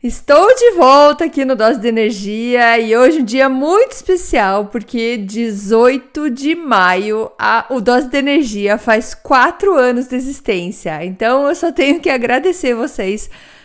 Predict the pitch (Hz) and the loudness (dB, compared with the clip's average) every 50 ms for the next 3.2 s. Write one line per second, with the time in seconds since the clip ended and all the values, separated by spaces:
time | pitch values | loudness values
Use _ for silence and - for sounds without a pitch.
0 | _ _ - 254 277 277 247 269 277 277 285 - 285 - - 240 294 - - 226 | _ _ -4 -2 -2 -2 -4 -6 -6 -6 -6 -6 -8 -4 -2 -2 -2 -2 -6 -8
1 | 214 220 226 220 _ - - _ _ _ - 226 247 277 320 370 440 403 403 392 | -8 -8 -8 -10 _ -20 -20 _ _ _ -6 -4 -4 -2 -2 -2 -2 -2 0 -2
2 | 359 240 240 208 196 202 220 226 214 240 247 240 - _ - 240 233 233 233 233 | -2 0 0 2 2 2 0 0 -2 -4 -6 -6 -10 _ -6 -4 -2 0 2 2
3 | 233 233 240 277 | 2 2 2 0